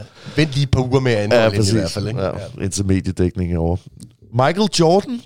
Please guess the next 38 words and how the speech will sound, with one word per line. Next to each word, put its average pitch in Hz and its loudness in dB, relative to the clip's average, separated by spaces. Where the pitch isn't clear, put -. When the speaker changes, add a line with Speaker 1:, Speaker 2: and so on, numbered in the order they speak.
Speaker 2:
bliver 151 4
medejer 147 4
af 127 2
Bournemouth, 175 4
og 131 4
fansene 143 2
jubler 175 4
over, 123 4
at 127 2
den 120 2
tidligere 135 4
N 110 0
B 110 0
A-stjerne 113 4
bliver 98 2
ejer. 147 2
Der 135 2
er 127 2
dog 127 2
lige 135 4
det 131 2
problem, 143 0
det 120 4
er 104 4
ikke 117 2
den 185 2
Michael 120 4
Jordan, 117 2
men 104 4
skuespilleren 151 2
Michael 104 2
B. - 2
Jordan, 98 2
der 92 2
skal 90 -4
være 87 2
medejer. 85 2
Så 90 2